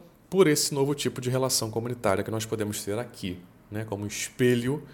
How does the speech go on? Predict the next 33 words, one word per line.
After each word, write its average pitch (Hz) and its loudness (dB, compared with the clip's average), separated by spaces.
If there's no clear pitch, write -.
já 107 2
da 117 -6
comunidade 107 -2
mesmo 104 -2
da 113 -2
Trindade, 92 -4
né, 107 -10
como 113 -4
fruto 123 -4
da 120 2
vontade 110 -2
de 113 -4
Deus, 85 -4
que 147 2
ainda 135 6
é 113 6
o - -12
que - -8
nós 101 -4
podemos 104 -4
ter 101 0
aqui 98 -2
de - -10
máximo 110 0
de 107 -12
vivência 104 -4
cristã, 135 -2
um 175 -2
pálido 190 6
espelho, 131 6
um 113 -4
pálido 147 4
reflexo 135 2